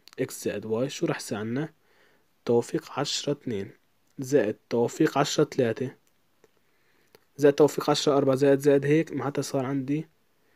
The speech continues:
قانون مباشر عشرة عشرة، صح؟ هون عندي ناقص واحد، هاي الأساسي،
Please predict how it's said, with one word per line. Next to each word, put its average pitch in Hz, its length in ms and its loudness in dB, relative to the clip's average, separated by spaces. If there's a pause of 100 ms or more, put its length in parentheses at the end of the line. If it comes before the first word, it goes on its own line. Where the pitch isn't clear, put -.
(300)
قانون 143 300 0
مباشر 143 540 0
عشرة 170 720 -4 (500)
عشرة، 147 520 -4 (920)
صح؟ - 400 4 (1600)
هون 156 220 4
عندي 156 460 2 (180)
ناقص 143 640 -2
واحد، 113 420 -2
هاي 120 200 -4
الأساسي، - 640 -6